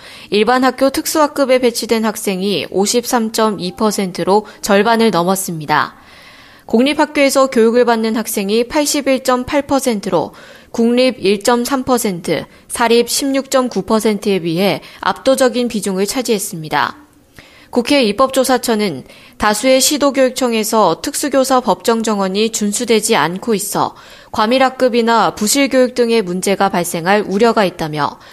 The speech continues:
공립 일반 학교 특수교사 증원을 우선 고려해야 한다고 지적했습니다. 또한 현재 법정 정원 대비 공립 정규 특수교사 비율은 육십칠 점 이 퍼센트,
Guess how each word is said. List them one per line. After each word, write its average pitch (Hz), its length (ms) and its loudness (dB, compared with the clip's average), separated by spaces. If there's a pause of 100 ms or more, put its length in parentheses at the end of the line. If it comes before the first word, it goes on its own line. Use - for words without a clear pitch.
(260)
공립 247 420 2
일반 240 340 2
학교 247 280 2
특수교사 269 580 -2
증원을 208 640 -2
우선 233 400 0
고려해야 220 540 2
한다고 180 420 -2
지적했습니다. 151 960 -4 (800)
또한 220 420 2
현재 262 380 2
법정 254 420 0
정원 240 300 2
대비 220 440 2
공립 240 500 0
정규 208 380 0
특수교사 247 640 0
비율은 208 520 0
육십칠 247 540 -2
점 240 260 2
이 180 140 -6
퍼센트, 180 640 -4